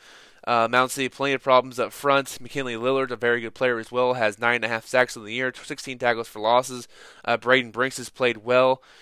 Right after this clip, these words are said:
He's got sixteen tackles for loss as well as six and a half sacks. Um, two really good defensive ends there for North Andrew, but their defense really hinges on Clayton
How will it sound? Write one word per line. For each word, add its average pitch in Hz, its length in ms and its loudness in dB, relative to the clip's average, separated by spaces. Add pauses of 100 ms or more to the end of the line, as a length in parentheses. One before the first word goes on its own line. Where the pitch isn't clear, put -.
(120)
He's 127 240 -2
got 135 240 6
sixteen 139 380 -8
tackles 131 340 2
for 131 160 -8
loss 127 280 2
as 113 60 -14
well 123 200 -2
as 120 80 -6
six - 180 -14
and 117 100 -12
a 113 40 -4
half 127 160 0
sacks. 139 460 -4 (420)
Um, 107 320 -2
two 160 300 -10
really 143 160 2
good 139 140 -4
defensive 135 320 -10
ends 131 180 -6
there 127 140 0
for 123 100 -10
North 117 200 -6
Andrew, 127 440 -4 (380)
but 123 80 -14
their 147 100 4
defense 135 420 -2
really 123 200 -2
hinges 127 280 -4
on 113 200 -6
Clayton 147 540 -12